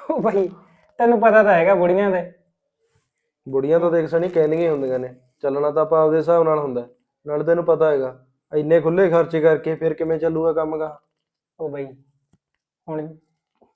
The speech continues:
Speaker 1: ਅਗਲੇ ਰਿਸ਼ਤੇਦਾਰ ਵੀ ਤਕੜੇ ਨੇਗੇ, ਉਹਨਾਂ 'ਚ ਹੁਣ ਮਾੜਾ ਲੀੜਾ ਕੱਪੜਾ ਪਾਉਂਦੇ ਵਧੀਆ ਲੱਗਾਂਗੇ?
Speaker 2: ਕਿਸੇ ਦੇ ਦੇਖ ਦਿਖਾਵੇ 'ਚ ਨਾ ਆਪਦਾ ਝੁੱਗਾ ਚੌੜ ਹੋ ਜਾਂਦਾ ਹੁੰਦਾ, ਨਾਲੇ ਤੈਨੂੰ ਦੱਸਾਂ।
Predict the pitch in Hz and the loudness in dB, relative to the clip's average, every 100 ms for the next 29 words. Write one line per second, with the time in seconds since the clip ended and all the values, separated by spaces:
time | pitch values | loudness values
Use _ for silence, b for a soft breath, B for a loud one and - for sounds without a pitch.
0 | _ 180 160 156 156 - 156 151 147 160 | _ -12 -8 -6 -8 -8 -6 -4 -6 -8
1 | 165 156 151 147 147 165 - _ _ - | -8 -4 -4 -4 -8 -14 -18 _ _ -8
2 | 165 170 175 180 170 156 156 156 156 151 | -6 -4 -6 -6 -4 -4 -4 -4 -6 -6
3 | 143 156 143 147 143 143 208 208 170 165 | -8 -10 -10 -10 -10 -4 -2 -2 -6 -12
4 | 147 _ _ _ _ _ _ 151 147 156 | -16 _ _ _ _ _ _ -8 -2 -2
5 | 160 151 147 151 156 175 165 151 175 196 | -2 0 -2 0 0 2 2 0 -2 0
6 | 156 147 151 165 156 151 151 147 131 127 | 2 2 0 2 4 4 2 0 -2 -4
7 | 135 139 135 135 131 131 131 131 | -6 -10 -10 -12 -12 -16 -18 -20